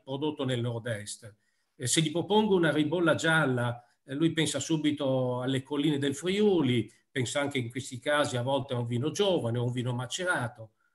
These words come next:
ma ha un'identità. Quando gli parlo di Malvasia, eh, rimane disorientato. Mi è capitato proprio stamattina, ho avuto due enoturisti,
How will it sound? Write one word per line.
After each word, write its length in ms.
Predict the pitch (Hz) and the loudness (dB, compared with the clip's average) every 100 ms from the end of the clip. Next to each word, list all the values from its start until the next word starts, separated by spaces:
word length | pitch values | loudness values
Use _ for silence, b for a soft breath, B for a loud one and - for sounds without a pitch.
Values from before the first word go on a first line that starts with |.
| _ _ | _ _
ma 160 | 151 175 | -6 -4
ha 180 | 175 180 | -2 0
un'identità. 640 | 156 143 139 139 - 120 | 2 2 0 0 -4 -4
Quando 240 | 220 214 196 | -2 0 0
gli 160 | 185 | 0
parlo 260 | 202 185 151 | 2 2 4
di 100 | 165 | 2
Malvasia, 840 | 180 190 214 202 185 196 208 202 B B | 2 2 0 -2 0 0 0 -2 B B
eh, 260 | - 156 - | -10 -8 -6
rimane 480 | 147 190 185 190 180 | 0 2 6 6 4
disorientato. 1040 | 165 - 170 147 143 120 98 - 123 120 b b b _ _ 285 | 2 2 2 2 0 -2 -8 -6 -6 -6 b b b _ _ -10
Mi 120 | 147 180 | -2 0
è 60 | |
capitato 540 | 185 190 202 214 214 190 | 0 -2 0 -2 -2 -2
proprio 320 | 196 190 139 | -2 0 -2
stamattina, 960 | - 151 147 165 185 143 127 120 117 - | -2 0 -2 0 0 2 2 0 -2 -8
ho 100 | 131 | -6
avuto 360 | 139 165 156 | -4 -2 -2
due 260 | 139 165 147 | -2 0 0
enoturisti, 840 | 139 139 143 165 143 - 113 104 | -2 -4 -2 -2 -2 -4 -4 -6